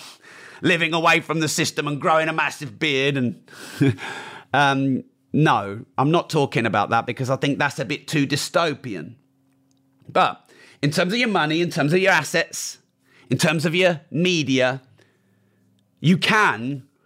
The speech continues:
be relatively decentralized. And you can, by the way, that's a good hedge against a dystopian future. It's also just bloody smart. Like, you'd wanna do it anyway, wouldn't you?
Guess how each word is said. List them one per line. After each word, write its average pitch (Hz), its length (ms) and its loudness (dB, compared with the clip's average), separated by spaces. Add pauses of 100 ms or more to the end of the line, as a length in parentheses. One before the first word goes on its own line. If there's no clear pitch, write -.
(140)
be 160 140 2
relatively 151 680 0
decentralized. 113 880 -2 (840)
And 143 240 0
you 139 80 -2
can, 170 840 0 (280)
by 233 200 4
the 202 100 2
way, 113 340 0 (760)
that's 214 260 2
a 208 80 4
good 160 300 0
hedge 131 720 -2
against 151 720 -4 (360)
a 139 60 0
dystopian 139 680 -2
future. 147 540 -4 (880)
It's - 100 -2
also 240 300 4
just 151 240 -6
bloody 117 260 0
smart. 165 680 2 (500)
Like, 190 200 4
you'd 233 140 6
wanna 269 220 4
do 190 160 0
it 190 120 0
anyway, 233 320 2
wouldn't 104 300 -8
you? 160 220 -4